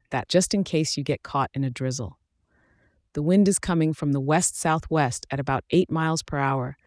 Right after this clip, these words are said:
and might get a bit gusty at times, so hang on to your hats. Humidity is at a comfortable fifty percent, so it's not too sticky out there, thankfully. As evening rolls in, the temperature will be taking a slight dip to a cozy sixty-nine degrees,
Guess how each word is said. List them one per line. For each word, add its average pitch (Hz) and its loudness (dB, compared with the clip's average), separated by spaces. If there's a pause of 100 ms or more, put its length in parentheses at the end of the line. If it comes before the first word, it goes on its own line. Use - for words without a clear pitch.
(260)
and 143 -2
might 208 2
get 196 2
a - -4
bit 180 -2
gusty 160 -2
at 117 -8
times, 120 -8 (240)
so - -10
hang 165 0
on 160 2
to 151 -4
your 147 -4
hats. 120 -6 (840)
Humidity 185 4
is 156 2
at 147 0
a - -2
comfortable 175 -4
fifty 156 -6
percent, 123 -6 (580)
so - -6
it's - -8
not 190 0
too - 2
sticky 143 -2
out 120 -6
there, 90 -10 (160)
thankfully. 131 -8 (960)
As 151 0
evening 185 4
rolls 175 4
in, 147 0 (360)
the 151 -6
temperature 190 0
will 151 0
be 147 -4
taking 151 -2
a 139 -2
slight 170 -2
dip 147 -2
to - -6
a 143 -6
cozy 180 0
sixty-nine 147 -2
degrees, 131 -6